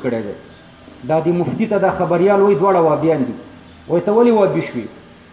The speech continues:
فقه حنفي وایي، زه غټ مدرس یم د فقه حنفي، او هغه الفاظ او عباراتو چې ته زه ګورم، هغې ته ټولو ته ما جوابونه کړي دي، اردو کې لګیا دی. هغه عبارات یې داسې دي چې شروط صلات هم نه دی ویلی، خو دی وایي ما هدایي تدریسولې. نو په هدایه کې مې ډېرې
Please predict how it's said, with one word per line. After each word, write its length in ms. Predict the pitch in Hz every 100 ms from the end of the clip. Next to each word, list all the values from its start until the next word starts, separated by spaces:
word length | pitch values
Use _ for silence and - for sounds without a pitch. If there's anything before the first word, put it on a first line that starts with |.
| 196
فقه 180 | 190 185
حنفي 360 | 180 180 190 226
وایي، 180 | 208 180
زه 100 | 190
غټ 140 | 214 202
مدرس 360 | 196 196 196
یم 80 | 180
د 120 | 160 160
فقه 160 | 143 135
حنفي، 360 | 131 131 127 107 - - - -
او 80 | 156
هغه 120 | 156
الفاظ 320 | 165 208 208
او 80 | 190
عباراتو 500 | 165 175 185 208 196
چې 140 | 180 175
ته 60 | 180
زه 140 | 165
ګورم، 300 | 180 220 202
هغې 140 | 196 196
ته 60 |
ټولو 220 | 196 214 196
ته 100 | 196
ما 120 | 196
جوابونه 400 | 175 175 175 185
کړي 240 | 190 160 117
دي، 80 | - - - -
اردو 280 | 139 147 190
کې 120 | - 151
لګیا 220 | 131 127 107
دی. 80 | - - - - - - - - - - - - -
هغه 220 | 156 220 240 175 175
عبارات 440 | 185 196 208 254 240
یې 60 |
داسې 220 | 247 240 240
دي 60 | 254
چې 60 | -
شروط 220 | 208 196 190
صلات 280 | 190 226 226
هم 80 | 190
نه 60 | 165
دی 140 | 143
ویلی، 180 | 123 113 113
خو 80 | 165
دی 100 | 196
وایي 160 | 220 220
ما 60 | 208
هدایي 240 | 185 202 214
تدریسولې. 600 | 190 147 131 131 120 107 87 - - - - -
نو 80 | 180
په 120 | 214
هدایه 320 | 196 208 240
کې 100 | 233
مې 80 | 220 220
ډېرې 240 | 269 254